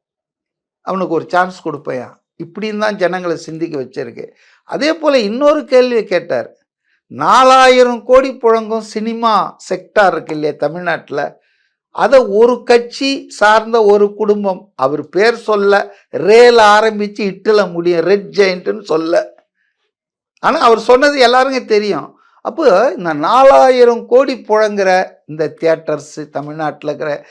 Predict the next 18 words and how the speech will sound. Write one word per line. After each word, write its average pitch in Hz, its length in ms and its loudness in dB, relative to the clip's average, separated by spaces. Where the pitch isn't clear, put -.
எல்லா 175 540 0
தியேட்டரையும் 175 580 -4
தன் 180 280 -4
கட்டுக்குள் 170 520 -6
வைத்துக்கொண்டு 151 960 -10
ஒரு 220 300 2
குடும்பம், 220 560 -2
ஒரு 190 300 0
நபர், 190 380 2
ஒரு 180 240 -2
கட்சியினுடைய 170 800 -6
அமைப்பு 156 560 -6
வந்து 165 260 -4
செய்யுன்றது 214 600 -2
வந்து, 202 380 -6
இதெல்லாம் 277 420 2
என்ன, 254 520 -2
இதெல்லாம் 202 480 -2